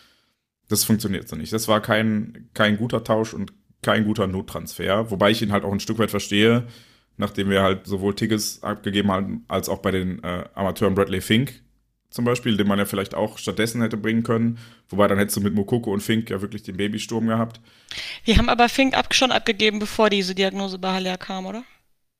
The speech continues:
Speaker 1: Ich weiß es nicht genau, das war relativ spät. Müsste ich nachgucken.
Speaker 2: Ich weiß es auch nicht mehr.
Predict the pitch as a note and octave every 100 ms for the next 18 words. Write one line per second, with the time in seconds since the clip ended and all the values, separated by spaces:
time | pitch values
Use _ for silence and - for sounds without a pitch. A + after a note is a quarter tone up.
0 | _ _ _ _ _ _ _ _ _ _
1 | _ _ _ - _ _ _ G#2+ F#2 A2
2 | C3 - C#3+ - B2+ C3 A#2+ - A2+ B2
3 | A2+ - - - G2+ - - _ _ _
4 | _ _ _ _ _ _ _ _ _ _
5 | - G#2 - - F#2 F#2+ - G3+ G#3 A#3+
6 | - G#3 G3+ - G3+